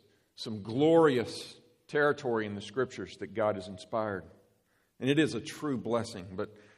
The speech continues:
the second thing that comes to mind is what a tremendous responsibility. Because we don't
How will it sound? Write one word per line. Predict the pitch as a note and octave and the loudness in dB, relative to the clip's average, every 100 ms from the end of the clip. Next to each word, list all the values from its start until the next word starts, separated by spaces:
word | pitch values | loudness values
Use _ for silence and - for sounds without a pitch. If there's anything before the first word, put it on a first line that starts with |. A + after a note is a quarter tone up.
| _ | _
the | - | -12
second | - F3 F3 C#3 | 2 4 4 2
thing | C#3+ B2+ | 2 0
that | A2+ | -4
comes | - A#2 A2+ | -4 -4 -4
to | A2+ | -4
mind | A2 A2+ G#2+ | -2 -2 0
is | D#3 A2 G2 - - - _ _ _ | 2 0 -4 -12 -18 -20 _ _ _
what | - D3 | -2 0
a | F#2 | 0
tremendous | - - A2 G2 A#2+ E3 A2 E2+ - - | -4 -10 -8 -4 -4 -4 -6 -8 -12 -14
responsibility. | F#2+ G2 - A2+ G2 - G2+ A2+ E2+ C2 _ _ _ _ _ _ _ _ _ _ _ _ _ - | -14 -14 -10 -8 -10 -10 -8 -8 -10 -16 _ _ _ _ _ _ _ _ _ _ _ _ _ -14
Because | G2+ G#2 | -10 -6
we | A#2+ D3+ | -4 -2
don't | D#3 C#3 - | -2 -2 -6